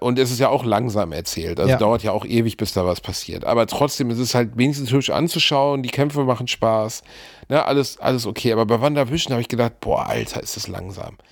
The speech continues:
Speaker 1: Und dann hab ich mir direkt im Anschluss daran, weil meine Frau das ja nie gucken wollte, weil sie Star Wars ja nun wirklich gar nicht interessiert, endlich mal The Mandalorian angefangen.
Speaker 2: Ah, ja.
Speaker 1: Und die Serie macht für mich einfach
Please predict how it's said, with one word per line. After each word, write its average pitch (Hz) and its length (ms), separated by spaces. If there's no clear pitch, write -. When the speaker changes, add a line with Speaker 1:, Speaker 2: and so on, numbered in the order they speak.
Speaker 1:
Und 135 160
dann 269 300
hab 180 80
ich 175 140
mir 185 80
direkt 175 260
im 151 80
Anschluss 180 460
daran, 104 360
weil 131 120
meine 123 180
Frau 147 240
das 131 160
ja 123 80
nie 123 160
gucken 131 400
wollte, 98 340
weil 98 120
sie 104 240
Star 117 240
Wars 117 120
ja 113 80
nun 107 120
wirklich 110 240
gar 110 200
nicht 147 120
interessiert, 113 560
endlich 135 260
mal 131 160
The 127 80
Mandalorian 131 680
angefangen. 90 420
Speaker 2:
Ah, 160 160
ja. 151 240
Speaker 1:
Und 131 240
die 320 160
Serie 139 320
macht 143 240
für 160 120
mich 170 260
einfach 156 280